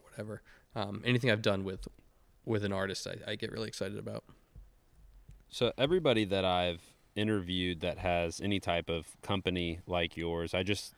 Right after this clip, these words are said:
Speaker 2: spent the weekend and, and interviewed Vince Segura from Skinny Water Culture, and everybody talks about how there's always a product or something that they love that they're so excited to release to the world, and then it just is a bust.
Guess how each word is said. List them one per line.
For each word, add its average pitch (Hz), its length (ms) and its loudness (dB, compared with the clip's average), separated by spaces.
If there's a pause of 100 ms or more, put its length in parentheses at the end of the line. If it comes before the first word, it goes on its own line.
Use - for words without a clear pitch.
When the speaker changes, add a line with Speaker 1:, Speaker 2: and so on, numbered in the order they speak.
Speaker 2:
spent 101 220 -4
the 98 80 -2
weekend 87 500 -2
and, 82 240 -4
and 87 140 -4
interviewed 85 440 -4
Vince 85 240 -6
Segura 85 440 -2
from 82 200 -8
Skinny 90 280 -4
Water 82 240 -2
Culture, 82 640 -6 (600)
and 104 120 4
everybody 143 260 6
talks 104 300 4
about 87 300 2
how 82 460 2
there's 85 300 -4
always 98 640 2
a 82 80 0
product 80 600 -2
or 80 80 -4
something 82 560 -4
that 73 180 -6
they 78 140 -2
love 80 480 -4
that - 160 -8
they're 80 80 -4
so 92 300 0
excited 82 540 -2
to - 120 -10
release 82 360 -6
to 87 120 -6
the 80 80 -6
world, 80 500 -4
and 87 160 -4
then 87 100 -2
it 80 140 -6
just - 440 0 (580)
is 87 120 -2
a 82 80 -4
bust. 69 500 -10